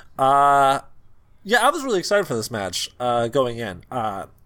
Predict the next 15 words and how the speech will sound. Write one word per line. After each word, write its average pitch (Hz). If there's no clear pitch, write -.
the 151
last 156
few 165
Brock 131
Lesnar 120
matches, 170
I 160
guess 165
the 160
last 127
two, 98
uh, -
I 131
really 135
liked. 123